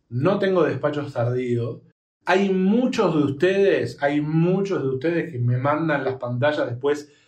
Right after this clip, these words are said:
vuélvanmela a mandar para publicarla, que tienen cero, cero, cero, cero, que verdaderamente no tienen problema, y después hay otros que tienen doscientos mil tipos de problemas".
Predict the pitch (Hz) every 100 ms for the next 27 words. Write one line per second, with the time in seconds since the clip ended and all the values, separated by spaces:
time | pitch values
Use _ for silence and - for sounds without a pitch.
0 | _ _ 131 160 160 147 135 135 135 131
1 | 131 139 - 131 120 117 117 120 123 165
2 | 170 143 - - _ _ _ _ _ 127
3 | 117 175 190 175 170 - - 175 180 180
4 | 175 175 - 175 165 160 156 - - 165
5 | 156 151 147 - 170 143 147 - 123 123
6 | 127 127 170 180 165 170 156 151 160 160
7 | 190 202 247 160 - 139 151 190 120 143
8 | 143 120 123 113 117 123 151 160 160 160
9 | 151 127 123 110 101 - _ _